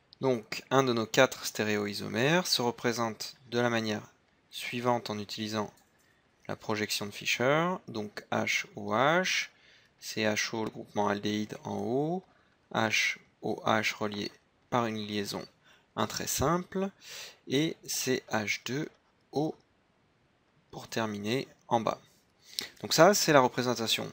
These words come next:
de Fischer d'un des quatre stéréoisomères de cette molécule ici. Et alors on va voir que justement c'est cette projection de Fischer qui permet, bah, de tracer très facilement, de dessiner très facilement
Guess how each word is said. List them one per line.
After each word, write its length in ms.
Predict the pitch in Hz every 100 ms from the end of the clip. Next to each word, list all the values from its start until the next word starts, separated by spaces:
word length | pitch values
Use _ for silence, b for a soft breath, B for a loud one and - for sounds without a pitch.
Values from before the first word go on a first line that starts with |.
| - 113
de 160 | 135
Fischer 520 | - - - 131 165 185 B B B -
d'un 160 | 135
des 100 | 127
quatre 340 | - 117 - -
stéréoisomères 1040 | - 123 120 113 107 107 104 131 170 160
de 200 | 123 147
cette 300 | - 120 -
molécule 480 | 131 117 - 151 143
ici. 260 | - - - _ _
Et 60 | 117
alors 140 | 143
on 60 | 139
va 120 | 110
voir 300 | 120 170 -
que 140 | -
justement 480 | 117 117 - 127 165
c'est 220 | 165 -
cette 260 | - 113 - _
projection 440 | - 131 131 -
de 40 | 123
Fischer 440 | 117 110 143 170 190 B B B
qui 140 | - 123
permet, 400 | 131 117 143 170
bah, 160 | 120
de 100 | 110
tracer 400 | 110 - - 135
très 180 | 123 -
facilement, 540 | - 135 - 117 127 160
de 80 |
dessiner 380 | 117 117 123 135
très 160 | - 123
facilement 560 | 131 - 110 120 185